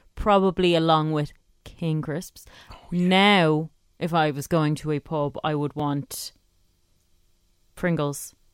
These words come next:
Speaker 1: and the hot nuts.
Speaker 2: Were you ever a fan of Scampi fries?
Speaker 1: No, I wasn't.
Speaker 2: They are hugely popular. Scampi fries and bacon fries, a solid go-to when you're in a pub,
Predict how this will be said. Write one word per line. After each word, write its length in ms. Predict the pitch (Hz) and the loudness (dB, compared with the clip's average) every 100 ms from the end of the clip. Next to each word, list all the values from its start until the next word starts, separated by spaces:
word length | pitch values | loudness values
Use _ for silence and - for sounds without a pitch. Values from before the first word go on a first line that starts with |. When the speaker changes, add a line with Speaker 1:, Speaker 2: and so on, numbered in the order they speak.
| _ - | _ -8
Speaker 1:
and 100 | 147 | -6
the 60 | 139 | -6
hot 140 | - | -8
nuts. 260 | 135 - - _ _ _ _ _ - - - - - - _ _ - | -10 -14 -20 _ _ _ _ _ -20 -20 -20 -20 -20 -20 _ _ -4
Speaker 2:
Were 140 | 127 | 2
you 140 | 135 143 | 4 4
ever 160 | 147 | 2
a 40 | 147 | 2
fan 280 | 151 139 127 | 0 2 0
of 100 | 107 | -2
Scampi 400 | - 131 113 104 | -2 -2 -2 -4
fries? 380 | 92 101 - - _ _ - | -6 -10 -16 -20 _ _ 0
Speaker 1:
No, 420 | 240 277 302 285 | 6 8 8 6
I 40 | 240 | 4
wasn't. 600 | 233 294 214 165 - - _ _ - - - | 2 0 0 -4 -4 -16 _ _ -20 -20 -6
Speaker 2:
They 200 | - 151 | 0 2
are 80 | 147 | 2
hugely 640 | - - - 180 135 123 | 0 -4 2 4 4 2
popular. 380 | - 107 - 101 | 2 0 0 -2
Scampi 340 | - 180 226 | 2 2 2
fries 300 | 196 202 185 | 4 4 4
and 80 | 151 | 4
bacon 260 | 139 139 127 | 2 2 0
fries, 300 | - 107 104 | 2 2 2
a 100 | 113 | 0
solid 440 | - 151 151 127 | 2 2 2 2
go-to 580 | 131 127 120 127 117 107 - - - _ | 2 2 2 2 2 0 -4 -20 -20 _
when 160 | 107 101 | -2 2
you're 100 | 101 | 2
in 100 | 110 | 0
a 60 | |
pub, 340 | 98 104 98 | 0 0 0